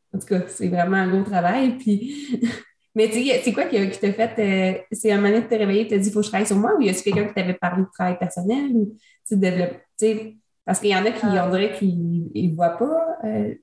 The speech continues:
Speaker 1: tu sais, qu'il
Speaker 2: je
Speaker 1: faut
Speaker 2: pense
Speaker 1: que je
Speaker 2: que j'avais
Speaker 1: Ouais.
Speaker 2: vraiment, euh, touché le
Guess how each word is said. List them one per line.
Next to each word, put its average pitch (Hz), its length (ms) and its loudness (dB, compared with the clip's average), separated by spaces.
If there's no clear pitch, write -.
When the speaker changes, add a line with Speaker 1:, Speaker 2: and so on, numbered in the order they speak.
Speaker 1:
tu - 80 -20
sais, 214 140 -2
qu'il 208 60 -8
Speaker 2:
je - 40 -14
Speaker 1:
faut 208 80 0
Speaker 2:
pense 202 100 -4
Speaker 1:
que 214 60 0
je 190 60 2
Speaker 2:
que 185 60 2
j'avais 190 380 0
Speaker 1:
Ouais. 170 260 -2
Speaker 2:
vraiment, 196 520 -4
euh, 165 380 -2
touché - 240 -8
le 208 100 -14